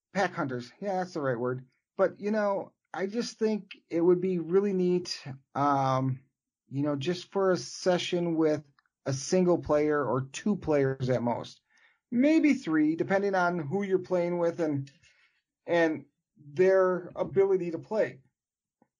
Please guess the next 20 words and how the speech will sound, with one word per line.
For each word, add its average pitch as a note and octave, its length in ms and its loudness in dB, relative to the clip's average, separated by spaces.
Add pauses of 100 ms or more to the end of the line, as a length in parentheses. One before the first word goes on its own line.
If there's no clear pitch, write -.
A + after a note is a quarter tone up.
(140)
Because A3 300 -2
that's A#3+ 200 2
another G#3+ 280 2
thing. G3 240 -2
I F#3 100 0
don't G#3+ 180 2
think A#3+ 200 -2
you A3+ 100 -2
wanna G3 240 2
take F3+ 300 2
noobs F3+ 380 0
into C3+ 180 -2
the C3 100 2
back C3 300 -2
rooms. - 380 -12 (1000)
Because C#3 380 2
you G#3+ 140 2
and A#3 80 2
I G3 160 0
know, C3+ 440 0